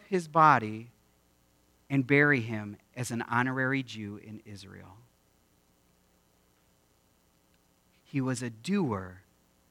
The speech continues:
of the word as far as he knew it.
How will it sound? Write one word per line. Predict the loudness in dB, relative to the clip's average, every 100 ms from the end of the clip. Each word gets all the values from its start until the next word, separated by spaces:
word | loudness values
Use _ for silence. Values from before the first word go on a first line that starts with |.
| _ _ _ _
of | -10 -8
the | -10
word | -6 -2 0 -2 -6 -12 -18
as | -18
far | -14 -10 -8 -10
as | -14
he | -16
knew | -12 -8 -8 -8
it. | -12 -20 -20